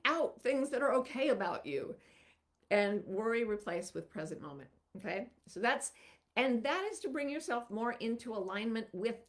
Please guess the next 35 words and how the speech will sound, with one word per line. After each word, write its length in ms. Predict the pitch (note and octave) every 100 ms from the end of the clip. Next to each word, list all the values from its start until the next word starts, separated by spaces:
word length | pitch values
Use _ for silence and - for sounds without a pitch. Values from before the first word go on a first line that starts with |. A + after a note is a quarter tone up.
| _ -
the 440 | E3+ G3 C4 G3+ - _ _
truth. 680 | - - F#4 B3 D#3 - - _ _ _ _ -
Remember, 260 | A#3+ C#4+
things 300 | C#4 D4+ D4+
don't 260 | D#4 D#4 A3+
hurt 240 | C4+ D4
us 140 | D4 C4+
at 80 |
an 120 | A#3 A3
emotional 440 | G3+ G#3+ - F#3+
level 260 | F#3 G3 F#3
because 440 | F#3 - F#3 F#3
they're 140 | F#3
just 260 | F3+ F#3+ - - - -
bad 340 | E3 D#3+ D#3+
news. 340 | G3 B3+ - -
They 140 | G3+
hurt 300 | A#3+ C4+ C4+
it 160 | C4 -
because 480 | G#3 G#3 G#3 G#3 G3+ - - - _ - -
we're 200 | G#3 G#3+
not 200 | A#3 -
telling 260 | G#3+ F3+
ourselves 400 | F3 - D#3 D#3+
the 80 | -
truth. 420 | - - - - - _ _ _ _ - - _ _ -
So, 200 | - B3
and, 380 | - A3 G#3 A3
and 80 | A3+
now 140 | A#3 -
if 120 | A3+
you're 380 | A3+ G#3 F#3+ F3
deep 320 | F#3 A#3 A#3+
into 420 | G3+ G3+ - F#3+
addiction 720 | F3 A3 - - G3+ F3+ G#3+